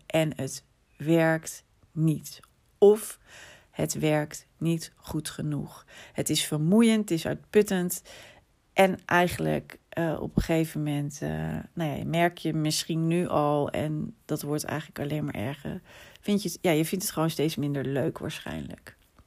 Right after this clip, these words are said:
En je bent natuurlijk ondernemer, je bent niet voor niks gestart met jouw bedrijf. Dat is natuurlijk mega zonde als je dat op een gegeven moment merkt. En een van de dingen die ik je ook mee wil geven,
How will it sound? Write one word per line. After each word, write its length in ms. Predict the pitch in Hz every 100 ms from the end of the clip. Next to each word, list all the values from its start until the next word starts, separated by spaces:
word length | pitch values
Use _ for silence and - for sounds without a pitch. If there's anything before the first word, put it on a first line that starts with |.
| - - - - - - _
En 640 | - 240 175 165 180 196 233 _ _
je 160 | 233
bent 140 | 233 214
natuurlijk 600 | 170 165 156 160 - - _
ondernemer, 540 | - 233 220 190 185 190
je 140 | 180
bent 140 | 170 165
niet 140 | 202
voor 120 | 214
niks 280 | 214 220 -
gestart 600 | 214 - - - 233 233
met 180 | 190 185
jouw 280 | 180 185 180
bedrijf. 680 | 180 156 151 147 160 - -
Dat 180 | 196 196
is 160 | - 208
natuurlijk 360 | 190 190 190
mega 460 | 190 208 214 208 175
zonde 500 | 170 208 202 170 160
als 400 | - 190 202 -
je 240 | 185 180 175
dat 300 | 165 165 -
op 240 | - 170
een 60 | 170
gegeven 400 | - 160 160 156
moment 200 | 160 170
merkt. 680 | 185 214 165 - - - - - - - - - -
En 480 | 196 190 185 196 - _ _ _ _ _ _ _ -
een 320 | 196 202 208
van 120 | 196
de 60 | 175
dingen 240 | 175 175
die 80 | 175
ik 60 | 175
je 140 | -
ook 200 | - 302
mee 160 | 240 180
wil 120 | 156
geven, 720 | 165 165 151 156 156 185 233